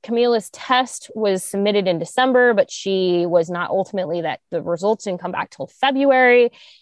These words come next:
and avoided suspension. Whereas, like, it was almost immediately for Sha'Carri. Um, there's a lot of things here. And she said, you know, for,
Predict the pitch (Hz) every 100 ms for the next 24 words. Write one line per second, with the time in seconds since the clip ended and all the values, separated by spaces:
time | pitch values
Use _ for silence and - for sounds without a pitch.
0 | - 196 185 - 190 175 180 170 143 -
1 | 165 - 254 285 277 311 277 269 269 269
2 | _ _ _ - 220 202 190 190 180 -
3 | 208 196 - 180 147 - 160 214 277 294
4 | 233 254 247 - 226 214 202 190 _ -
5 | - 247 - 240 240 233 226 226 226 _
6 | _ _ _ - 214 208 202 190 180 185
7 | _ _ _ _ _ _ _ _ _ _
8 | _ _ - 302 302 285 254 254 262 269
9 | 277 269 _ 233 214 - 269 269 262 226
10 | 214 - 247 240 220 220 202 196 - _
11 | _ - 208 202